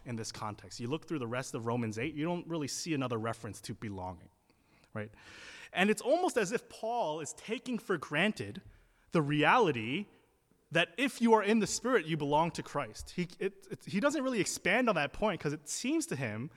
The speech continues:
to be so obvious that he only needs to mention it once, right?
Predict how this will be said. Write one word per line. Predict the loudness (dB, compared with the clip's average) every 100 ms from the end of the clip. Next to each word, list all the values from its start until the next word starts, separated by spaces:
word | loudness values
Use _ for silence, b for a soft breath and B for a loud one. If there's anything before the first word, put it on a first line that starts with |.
| b b b
to | -2
be | -2
so | -2 0 6 6 6
obvious | 6 4 4 2 -4 -4
that | -2
he | 0
only | 0 0
needs | 0 -2
to | -2
mention | -2 -2 -6
it | -8
once, | -10 -12 -12 -14 -16 -20 _ _ _
right? | -10 -10